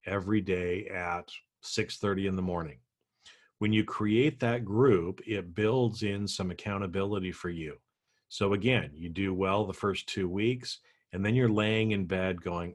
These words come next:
"Oh man, it's raining outside. I really don't wanna go outside. Oh, but Bob's going to be waiting for me." It will help you get your butt out of bed to go meet Bob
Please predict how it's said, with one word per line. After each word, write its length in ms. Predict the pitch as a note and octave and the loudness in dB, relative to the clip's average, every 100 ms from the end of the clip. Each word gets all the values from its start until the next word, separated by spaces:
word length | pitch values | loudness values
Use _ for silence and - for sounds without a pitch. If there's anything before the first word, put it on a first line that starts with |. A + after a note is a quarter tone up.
| - | -6
"Oh 300 | A2 G#2 F#2 | -2 -2 -2
man, 320 | F#2 F#2 F#2+ | -4 -6 -6
it's 180 | F2+ - | -6 -4
raining 360 | G2 G2+ G2+ F#2 | -2 0 -2 -4
outside. 460 | F#2 - G2 F2 | -6 -6 -4 -4
I 40 | F2 | -4
really 340 | F2+ G2+ G2 | -2 0 0
don't 240 | F#2 F#2 | -2 -4
wanna 220 | F#2 F2+ E2+ | -4 -4 -4
go 180 | F2 | -4
outside. 540 | F2 F2 - G2+ F2 D#2 _ _ _ - | -4 -6 -6 -4 -4 -8 _ _ _ -4
Oh, 400 | A#2 A2+ F2+ D#2 _ _ _ - | 0 2 0 -4 _ _ _ -2
but 220 | F#2+ F2+ | -2 2
Bob's 460 | G2+ F#2+ G2+ G2 | 2 4 2 -2
going 380 | - F#2 F#2 F#2 | -4 -2 -2 -2
to 80 | F2+ | -6
be 160 | D#2+ F#2 | -6 -4
waiting 460 | E2 E2+ F#2 A2 | -4 -4 -2 -2
for 180 | A2 A#2+ | -2 0
me." 380 | A2+ A2+ A#2+ B2 - _ - | 2 2 0 -6 -12 _ -6
It 80 | F#2 | -2
will 200 | F#2 F#2 | -2 0
help 320 | G2 G2 A2 | 0 0 0
you 80 | F#2 | -2
get 260 | F#2+ - | -2 -2
your 80 | G2 | -4
butt 340 | E2 F2+ G#2 - | -2 -4 -4 -6
out 140 | G2 F2+ | -6 -4
of 160 | E2 | -2
bed 540 | G#2 C3 F2 E2+ E2+ - _ _ _ - | 0 2 0 -4 -8 -12 _ _ _ -8
to 80 | F2 | -4
go 300 | F#2+ F#2+ F#2+ | 0 2 0
meet 340 | F#2+ F#2 F#2+ | -2 -4 -2
Bob 560 | A2 A2 F2 E2+ E2 | 2 4 2 0 -6